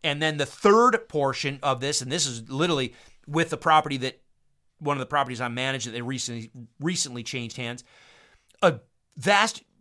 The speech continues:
portion of the river bottom is nothing but honey locust now because of beavers. The beavers came in, took out all the desirable species that they could get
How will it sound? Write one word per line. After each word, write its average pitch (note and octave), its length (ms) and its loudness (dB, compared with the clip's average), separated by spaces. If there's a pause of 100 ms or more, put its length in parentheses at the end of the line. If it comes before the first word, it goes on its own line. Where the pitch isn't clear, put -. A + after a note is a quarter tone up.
(180)
portion G#3+ 520 6 (120)
of G3+ 240 8
the E3+ 80 2
river D#3+ 280 4
bottom C3 400 2
is F3+ 280 2
nothing G3 460 4
but F#3+ 200 6
honey C4 320 2
locust C#3+ 400 2
now C3+ 180 0
because E3 460 0
of C#3+ 100 -2
beavers. A#3+ 580 0 (580)
The F#3 80 2
beavers B3+ 460 4
came D3 340 -6
in, B2+ 260 -8 (400)
took G3+ 220 2
out E3 320 6
all C4+ 300 12
the C4 80 -2
desirable G3 540 6
species F#3 460 -2
that F3 140 -4
they E3+ 120 2
could D3 160 -8
get D3+ 240 0